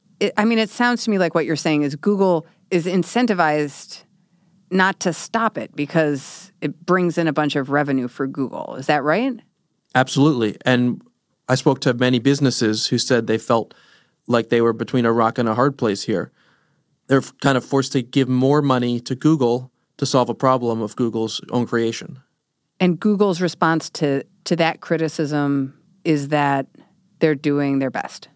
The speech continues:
Speaker 2: Yes, Google says they're doing their absolute best,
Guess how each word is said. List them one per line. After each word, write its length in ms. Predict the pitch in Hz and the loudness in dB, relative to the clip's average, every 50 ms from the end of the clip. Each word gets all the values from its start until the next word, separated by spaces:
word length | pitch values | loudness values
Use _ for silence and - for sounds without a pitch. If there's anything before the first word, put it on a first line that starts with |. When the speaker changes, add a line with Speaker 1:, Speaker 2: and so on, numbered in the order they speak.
| _ _ _ _ | _ _ _ _
Speaker 2:
Yes, 320 | 127 127 113 104 - - | 2 2 2 2 -2 -2
Google 400 | - 135 131 131 123 135 127 123 | 2 2 4 4 4 4 2 2
says 260 | - - 131 117 110 | 2 0 0 0 2
they're 140 | - 120 120 | 0 0 0
doing 260 | 117 131 120 120 117 | 2 0 0 0 2
their 240 | 117 110 107 98 - - | 2 2 0 0 0 0
absolute 560 | 120 123 123 - - - 123 123 123 120 123 | 0 0 0 -2 -8 -4 0 0 0 0 0
best, 420 | 120 107 92 110 - - - - | -2 -2 -2 -4 -8 -12 -14 -20